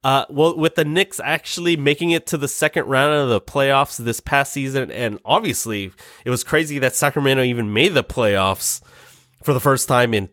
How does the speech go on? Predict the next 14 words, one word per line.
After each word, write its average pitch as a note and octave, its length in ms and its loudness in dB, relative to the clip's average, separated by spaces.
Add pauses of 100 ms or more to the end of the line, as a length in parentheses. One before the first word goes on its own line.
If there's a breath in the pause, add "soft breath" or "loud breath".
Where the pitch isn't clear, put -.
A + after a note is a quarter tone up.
(100)
it B2+ 160 -8
seems A#2 280 -2
like, G2+ 200 -2
t-, - 80 -4 (140)
since B2 220 0
this G#2 160 -2
movie A2 240 2
g-, A#2+ 100 0
was G#2 300 -2
created. F#2+ 600 -4
So G2+ 200 0
th-, G2 100 -16 (560 loud breath)
obviously G#2 360 0
they G2 460 0